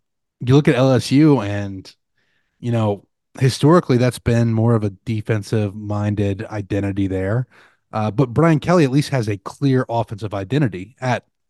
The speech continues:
L S U so far. Uh, obviously, we'll see, you know, you lose your Heisman winner. That's gonna be a little bit of a step in a different direction. Uh, but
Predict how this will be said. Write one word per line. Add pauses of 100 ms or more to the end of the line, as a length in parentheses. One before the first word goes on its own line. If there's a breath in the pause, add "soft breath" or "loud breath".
(120)
L
S
U
so
far. (540 soft breath)
Uh, (240)
obviously,
we'll
see,
you
know, (200)
you
lose
your
Heisman
winner.
That's
gonna
be
a
little
bit
of
a
step
in
a
different
direction. (480 soft breath)
Uh, (880)
but